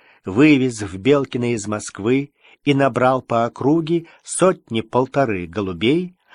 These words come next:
организовав на месте голубятню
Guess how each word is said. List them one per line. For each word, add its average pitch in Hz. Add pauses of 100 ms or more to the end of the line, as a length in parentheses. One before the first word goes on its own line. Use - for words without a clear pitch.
(240)
организовав 139
на 123
месте 123
голубятню 104